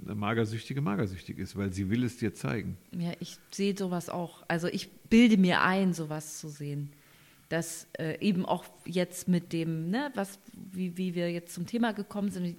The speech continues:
Speaker 2: wurde mir halt
Speaker 1: Ja.
Speaker 2: ein Foto gezeigt und da hab ich gesagt, „Oh Gott, der geht's nicht gut.
Speaker 1: Ja.
Speaker 2: Warum spricht die denn niemand an, dass es ihr nicht gut
Speaker 1: Ja.
Speaker 2: geht?“
Speaker 1: Ja, die sind völlig verloren. Es gibt auch Foren, die ich in meiner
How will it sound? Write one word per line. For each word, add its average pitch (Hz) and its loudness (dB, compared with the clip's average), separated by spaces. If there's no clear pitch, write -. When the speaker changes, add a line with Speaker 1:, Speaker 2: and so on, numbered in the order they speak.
Speaker 2:
wurde 180 -2
mir 175 0
halt - 6
Speaker 1:
Ja. 190 2
Speaker 2:
ein 165 -2
Foto 233 -2
gezeigt 202 -2
und 175 -4
da 165 0
hab 165 0
ich 147 -6
gesagt, 165 -6
„Oh 165 -6
Gott, 165 -2
der 196 4
geht's - 0
nicht 202 2
gut. 311 -4
Speaker 1:
Ja. 95 2
Speaker 2:
Warum 190 4
spricht 240 0
die 247 4
denn 214 4
niemand 240 2
an, 269 -2
dass 202 0
es 214 -6
ihr 220 0
nicht 196 2
gut 349 0
Speaker 1:
Ja. 214 6
Speaker 2:
geht?“ 170 -2
Speaker 1:
Ja, 107 -2
die 107 0
sind 110 4
völlig 131 2
verloren. 110 2
Es 92 -4
gibt - 0
auch 101 4
Foren, 127 4
die 113 4
ich 101 0
in 110 0
meiner 104 2